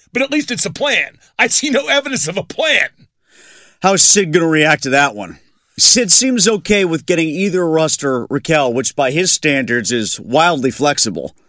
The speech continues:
Speaker 1: Yeah, I think if
Speaker 2: But
Speaker 1: Sid,
Speaker 2: what about another guy?
Speaker 1: I, I
Speaker 2: What
Speaker 1: think
Speaker 2: if
Speaker 1: Sid needs to learn with things being done that he isn't necessarily crazy about. Uh,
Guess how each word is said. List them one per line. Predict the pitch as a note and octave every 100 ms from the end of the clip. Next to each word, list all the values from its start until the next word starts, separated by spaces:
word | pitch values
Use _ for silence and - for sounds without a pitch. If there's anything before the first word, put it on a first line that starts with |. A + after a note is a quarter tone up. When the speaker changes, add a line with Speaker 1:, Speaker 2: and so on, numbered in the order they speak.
| _ _ _ - - - - _
Speaker 1:
Yeah, | G#3+ C4+ - -
I | A#3 F#4
think | - G4+
if | C#4+ A3
Speaker 2:
But | E3+
Speaker 1:
Sid, |
Speaker 2:
what | F3+
about | F#3 F3+
another | D3+ E3+ D#3+
guy? | B2+ A#2
Speaker 1:
I, | C#4+
I |
Speaker 2:
What | C4+
Speaker 1:
think | C#4
Speaker 2:
if |
Speaker 1:
Sid | - C#4+ B3
needs | B3+ G3+
to | -
learn | G3 G#3 A3 G#3+ G3
with | F3 F3+ - - - _ _ _ _ _ _
things | _ B3 B3 D3+
being | A#3 G#3+ F#3+ C#3
done | G#3 G#3
that | F#3
he | F3+ G#3 G3+
isn't | G#3 G3
necessarily | G3+ F3 G3 G3 F3
crazy | - - F#3+ E3+ E3+
about. | D3 C#3 A#2 - _ _ _ -
Uh, | F#3+